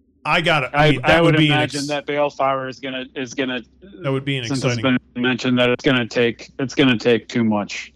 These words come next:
Speaker 1: Chapter
Speaker 2: Okay.
Speaker 1: fifty-five does end with, with an interesting quotation
Speaker 2: That's
Speaker 1: that I
Speaker 2: gold,
Speaker 1: wanted to
Speaker 2: Eric.
Speaker 1: bring
Speaker 2: That's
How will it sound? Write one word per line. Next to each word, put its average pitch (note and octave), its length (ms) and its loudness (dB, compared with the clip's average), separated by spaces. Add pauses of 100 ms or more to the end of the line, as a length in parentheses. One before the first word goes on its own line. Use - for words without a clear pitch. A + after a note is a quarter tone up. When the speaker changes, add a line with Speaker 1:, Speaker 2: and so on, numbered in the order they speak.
Speaker 1:
Chapter A3 400 0
Speaker 2:
Okay. G#3+ 160 0
Speaker 1:
fifty-five F#3+ 540 0
does E3+ 240 2
end E3+ 300 -2
with, D3+ 320 -2
with D#3 200 0
an D3 100 0
interesting D3+ 440 -2
quotation C3+ 580 -2
Speaker 2:
That's D4 220 4
Speaker 1:
that B2 60 -2
I - 40 -6
Speaker 2:
gold, B3 200 4
Speaker 1:
wanted G#3 100 -2
to F#3 80 -4
Speaker 2:
Eric. F3+ 120 -2
Speaker 1:
bring C3 200 -2
Speaker 2:
That's B2+ 100 0